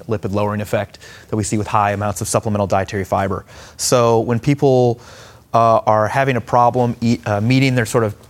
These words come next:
daily fiber goal and their first itch is to, like, reach for diet-, supplemental dietary fiber, I usually try to find solutions, uh, or help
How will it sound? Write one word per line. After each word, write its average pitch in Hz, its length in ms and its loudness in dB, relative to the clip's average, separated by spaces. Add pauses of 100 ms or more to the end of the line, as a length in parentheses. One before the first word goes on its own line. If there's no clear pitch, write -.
(460)
daily 117 320 2
fiber 123 360 2
goal 135 340 4
and 117 140 -2
their 107 120 0
first - 480 -2 (340)
itch 113 260 -2
is 110 120 -2
to, 113 120 -4
like, 98 200 0 (140)
reach 110 260 -2
for 104 220 -2
diet-, 101 380 -2
supplemental 107 400 -2
dietary 104 360 0
fiber, 135 440 0 (360)
I 104 120 -2
usually 113 500 0 (120)
try 107 200 -2
to 104 80 -2
find 104 500 -2
solutions, 98 760 -4 (300)
uh, 98 460 -2
or - 80 -4
help 120 180 -4